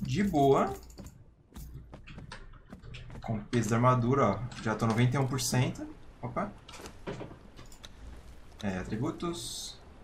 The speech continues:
Será que eu boto aqui, mais ou menos? Setenta por cento, já tá melhorando. Vou botar mais um pouco, acho que vou botar até o nível dois. Pra ficar de boa mesmo e já pegar o segundo perk, né? Que eu bater ali e não,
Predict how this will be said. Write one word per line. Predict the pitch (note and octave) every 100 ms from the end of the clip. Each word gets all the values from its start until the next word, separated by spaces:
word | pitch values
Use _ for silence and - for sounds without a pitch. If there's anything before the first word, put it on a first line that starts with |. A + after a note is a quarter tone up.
| - - - - - - - - - - - - - - - - -
Será | - A#2+
que | A#2+
eu |
boto | A2+ G#2+ G2+ - - - - - -
aqui, | - - C#3
mais | A#2 F#2+
ou | G#2+
menos? | B2+ A2+ - - - - - - - - - - -
Setenta | - G2+ A#2 A#2+
por | - G3+
cento, | - - G2 -
já | G3+ G3+
tá | G2+
melhorando. | G2+ B2+ G#3+ E3 G2+ G2+ - - - -
Vou | G#2+
botar | A2+ A#2+
mais | A#2+ B2
um |
pouco, | - A2
acho | A#2+
que | B2
vou | C3+
botar | C3+
até | C#3+
o |
nível | D#3 G#3+
dois. | C3+ G2 - - - - - - - - - - - - - -
Pra | A#2
ficar | B2+ B2+
de | A#2+ F3
boa | G3+ B2+
mesmo | G3+ C#3+ B2+ D#3 F#3
e |
já | F3+ F3+
pegar | F3 D3+
o | D#3
segundo | D#3 F3 E3 G#3
perk, | - B2 A#2+
né? | A2
Que | A#2
eu |
bater | B2+ B2 F3
ali | G3 F3
e | C#3+
não, | B2+